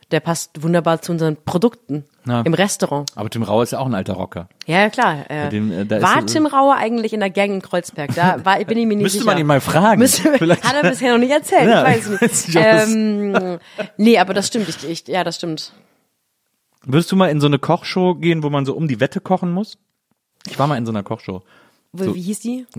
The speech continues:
Speaker 2: Kocharena. Das wird quasi, glaub ich, der
Speaker 1: Geil.
Speaker 2: Vorgänger zu
Speaker 1: Ja.
Speaker 2: Grill den Hensler oder so.
Speaker 1: Und am Ende, äh, isst immer, äh, Rainer Kallmund.
Speaker 2: Mhm.
Speaker 1: Das ist super. Ich
Speaker 2: Das war
Speaker 1: liebe
Speaker 2: damals.
Speaker 1: es.
Speaker 2: Das war
Speaker 1: Das
Speaker 2: damals.
Speaker 1: ist durch, das ist fettig.
Speaker 2: Ja, meins mochte der gar nicht.
Speaker 1: Was hast du gekocht?
Speaker 2: Ich musste Milfö kochen.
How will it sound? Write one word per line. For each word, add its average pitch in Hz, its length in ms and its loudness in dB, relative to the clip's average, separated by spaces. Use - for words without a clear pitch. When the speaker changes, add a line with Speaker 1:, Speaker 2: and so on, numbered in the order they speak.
Speaker 2:
Kocharena. 98 720 -4
Das - 180 -18
wird 101 120 -10
quasi, 104 280 -4
glaub 104 160 -6
ich, 101 60 -8
der 143 80 -8
Speaker 1:
Geil. 143 80 -10
Speaker 2:
Vorgänger 113 320 -4
zu 113 100 -10
Speaker 1:
Ja. - 80 -6
Speaker 2:
Grill 117 140 0
den 110 80 -4
Hensler 127 360 -4
oder 117 140 -4
so. 127 80 -2
Speaker 1:
Und 180 80 2
am 175 80 -2
Ende, 220 260 2
äh, - 320 -8
isst 196 240 -6
immer, 190 580 0
äh, 170 580 -2
Rainer 185 300 2
Kallmund. 185 560 -2
Speaker 2:
Mhm. 131 280 -8
Speaker 1:
Das 156 160 -8
ist 170 160 -8
super. 165 380 -4
Ich 147 120 -8
Speaker 2:
Das - 60 -8
war 190 60 0
Speaker 1:
liebe 214 160 4
Speaker 2:
damals. 95 180 -4
Speaker 1:
es. - 180 -16
Speaker 2:
Das 101 160 -10
war 113 100 -6
Speaker 1:
Das 147 80 0
Speaker 2:
damals. 165 120 0
Speaker 1:
ist - 140 -6
durch, 202 280 4
das 156 200 -8
ist - 100 -14
fettig. - 460 -10
Speaker 2:
Ja, 113 120 -10
meins 123 240 -2
mochte 139 180 -4
der 123 120 -4
gar 127 180 -4
nicht. - 260 -8
Speaker 1:
Was 185 120 -4
hast 226 100 -2
du 262 40 0
gekocht? 226 360 -2
Speaker 2:
Ich 127 120 -12
musste 135 260 -4
Milfö 127 600 0
kochen. 120 400 -10